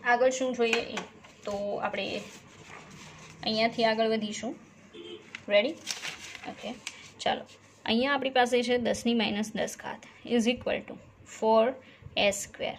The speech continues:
Four s square શા માટે? કારણ કે તમે જોઈ શકો ટુ એસ સ્ક્વેર છે, ઓકે, તો ફોર એસ સ્ક્વેર થશે ને, multiply ten raise to minus two. Okay, તો આપણે ફોર એસ સ્ક્વેરને કરતા બનાવીએ. ચાલો,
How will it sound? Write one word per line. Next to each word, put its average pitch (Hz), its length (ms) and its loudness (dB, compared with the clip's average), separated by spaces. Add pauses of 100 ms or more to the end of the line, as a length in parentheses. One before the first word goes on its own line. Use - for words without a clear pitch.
(120)
Four 226 180 6
s 262 120 4
square 277 240 0
શા 269 220 0
માટે? 240 280 0
કારણ 214 340 -2
કે 214 120 -4
તમે 208 200 -6
જોઈ 220 220 -2
શકો 254 340 2
ટુ 220 180 -4
એસ 214 220 -2
સ્ક્વેર - 320 -4
છે, - 200 -10 (300)
ઓકે, 247 220 -2 (380)
તો 247 80 2
ફોર 208 260 4
એસ 226 120 2
સ્ક્વેર 226 260 2
થશે 220 320 -4
ને, 233 120 -4 (400)
multiply 208 800 2
ten 196 160 -2
raise 214 260 -4
to 226 120 2
minus 233 440 -6
two. 294 100 -4 (600)
Okay, 311 240 2 (480)
તો 247 400 4 (140)
આપણે 247 200 4
ફોર 226 280 2
એસ 233 120 0
સ્ક્વેરને 190 320 -2
કરતા 190 340 -2
બનાવીએ. - 380 -10
ચાલો, - 260 -8